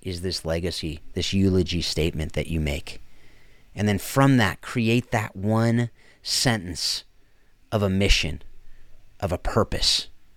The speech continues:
of your why, so that you can live every day with a clear purpose. When someone asks you why you do what you do, you know that this is why I do and what I'm doing. So I can say, "I help others to flourish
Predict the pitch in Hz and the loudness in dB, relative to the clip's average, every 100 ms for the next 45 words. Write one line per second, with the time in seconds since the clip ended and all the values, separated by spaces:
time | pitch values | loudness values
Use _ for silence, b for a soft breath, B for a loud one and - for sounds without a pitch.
0 | - - - - 90 95 80 80 92 76 | -20 -20 -8 -2 0 0 2 4 6 4
1 | - - - - - - - _ _ _ | 0 -8 -12 -16 -20 -20 -20 _ _ _
2 | _ _ - - 123 98 85 107 117 101 | _ _ -10 0 2 2 2 -2 0 2
3 | 107 95 92 90 80 92 85 76 82 - | 4 4 4 2 0 2 2 0 -4 -6
4 | - - - 127 120 117 113 b b b | -10 -10 0 2 2 2 -2 b b b
5 | - 101 - - 92 - 113 107 107 98 | 0 0 0 -6 -4 -2 0 2 2 0
6 | - 90 82 85 87 85 87 85 76 85 | -2 -4 -2 0 0 -2 -2 -4 -4 -4
7 | 87 92 92 92 90 82 - b b b | -2 0 0 2 2 -2 -6 b b b
8 | - 104 - - - 87 87 85 85 87 | -2 0 2 0 2 2 2 -2 -2 -2
9 | 90 64 87 82 85 - b b b b | -4 -4 -6 -6 -8 -12 b b b b
10 | - 117 135 123 - 135 113 92 - b | 0 4 4 2 2 4 4 2 -4 b
11 | b 117 117 120 120 107 101 - - 110 | b 2 4 4 2 2 0 -2 -6 0
12 | 104 90 - - | 2 2 0 -8